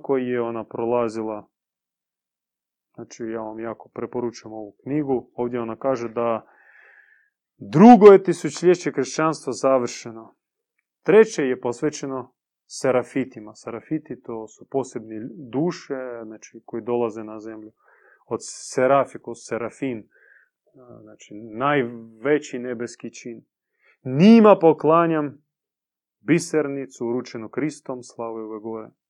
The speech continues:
Dva put preobraženi, dva put sišavši s neba, prenebeski jaganjac, Bog serafita budućega vijeka,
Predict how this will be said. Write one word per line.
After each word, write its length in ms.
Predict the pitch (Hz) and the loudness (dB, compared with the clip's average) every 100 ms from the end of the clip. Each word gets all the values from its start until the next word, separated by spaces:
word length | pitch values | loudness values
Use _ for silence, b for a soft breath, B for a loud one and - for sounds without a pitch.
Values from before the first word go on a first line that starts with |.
| _ _ _ _ _ _ _ | _ _ _ _ _ _ _
Dva 300 | - 107 143 143 | -6 6 6 6
put 180 | 127 - | 0 -2
preobraženi, 1000 | 113 110 104 123 180 175 151 156 147 143 _ _ | -2 -2 0 4 6 4 0 -8 -10 -16 _ _
dva 420 | 117 113 120 113 | -14 -6 -2 -4
put 160 | - 101 - _ _ _ _ | -6 -14 -16 _ _ _ _
sišavši 460 | 135 - 117 - - | -12 -10 -10 -12 -20
s 140 | - | -14
neba, 360 | 120 170 156 147 | -4 -2 0 -2
prenebeski 680 | 120 110 120 120 113 - 113 | -4 -12 -10 -10 -12 -14 -10
jaganjac, 500 | 113 139 135 127 123 - 113 | -4 -2 -2 -8 -12 -12 -8
Bog 180 | 117 | -8
serafita 580 | - 110 104 - 151 151 | -8 -12 -12 -6 -6 -4
budućega 480 | 135 139 131 135 123 | -6 -4 -6 -8 -8
vijeka, 380 | 117 123 117 | -6 -8 -10